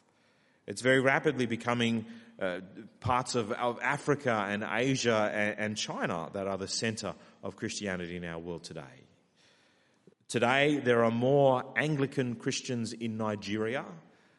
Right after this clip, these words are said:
than there are people in Australia, some twenty-five million. And that's not including all the other types of Christians that are in Nigeria as well.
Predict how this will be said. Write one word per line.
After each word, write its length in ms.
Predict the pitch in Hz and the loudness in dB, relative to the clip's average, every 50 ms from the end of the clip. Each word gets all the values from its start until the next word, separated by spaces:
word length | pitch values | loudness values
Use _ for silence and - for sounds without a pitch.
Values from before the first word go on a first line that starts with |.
| _ _ _ - | _ _ _ -6
than 160 | 110 110 113 | -4 -2 0
there 180 | 113 110 110 110 | 0 2 2 2
are 180 | 113 107 110 | 4 2 2
people 540 | 107 - - 170 165 - - 92 85 87 92 - | 0 -2 -4 -6 -4 -4 -4 -6 -6 -6 -8 -10
in 160 | 107 107 107 107 | -8 -8 -6 -6
Australia, 500 | 104 - - 156 147 139 107 87 76 69 - - - _ _ _ _ _ _ - | -6 -4 -2 -2 0 0 -2 -4 -8 -12 -16 -20 -20 _ _ _ _ _ _ -18
some 240 | - - 98 95 90 | -14 -12 -12 -12 -12
twenty-five 560 | - - 110 104 104 98 - 107 101 104 101 | -10 -10 -8 -8 -6 -6 -8 -8 -8 -8 -8
million. 300 | 117 135 127 104 76 65 - - _ _ _ _ _ _ _ _ _ _ _ _ - | -10 -12 -12 -14 -16 -18 -20 -20 _ _ _ _ _ _ _ _ _ _ _ _ -14
And 80 | 98 98 | -10 -8
that's 220 | 104 98 - - | -6 -6 -6 -6
not 260 | 110 107 107 104 - | -4 -4 -4 -4 -6
including 440 | 107 101 98 - 107 101 95 98 98 | -10 -14 -10 -8 -6 -6 -4 -4 -4
all 100 | 101 101 | -4 -4
the 100 | 98 107 | -2 -2
other 160 | 139 165 147 | -2 -4 -4
types 380 | 120 - - 98 82 76 - - | -6 -6 -6 -6 -6 -6 -8 -12
of 100 | 85 - | -16 -14
Christians 400 | - 95 - - - 87 85 - | -12 -12 -12 -10 -10 -12 -10 -8
that 140 | 92 87 87 | -8 -6 -6
are 100 | 87 87 | -6 -8
in 120 | 87 85 | -8 -8
Nigeria 600 | 87 85 85 80 82 90 85 80 80 80 80 67 | -10 -12 -12 -10 -10 -10 -8 -8 -8 -8 -10 -10
as 160 | 78 80 - | -12 -14 -12
well. 280 | - 127 98 65 64 71 | -10 -8 -8 -8 -10 -14